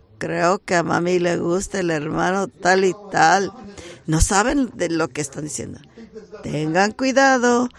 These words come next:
¿Creen que esto no ocurre, santos? Necesitamos el espíritu compuesto. Tenemos que tener cuidado en cada detalle. Cada detalle. Especialmente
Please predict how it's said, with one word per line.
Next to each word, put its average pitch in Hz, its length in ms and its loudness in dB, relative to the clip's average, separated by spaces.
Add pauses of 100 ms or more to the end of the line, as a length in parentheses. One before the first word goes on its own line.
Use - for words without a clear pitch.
(220)
¿Creen 196 280 4
que 262 100 0
esto 262 180 2
no 269 100 4
ocurre, - 300 0
santos? - 540 -2 (1800)
Necesitamos 190 540 0
el 220 60 2
espíritu 208 420 -4
compuesto. - 560 -8 (640)
Tenemos 175 340 -4
que 147 120 -12
tener 185 260 0
cuidado 180 380 2
en 196 100 -2
cada 214 300 0
detalle. 170 500 -6 (760)
Cada 190 460 0
detalle. 165 520 -8 (1200)
Especialmente 247 960 -4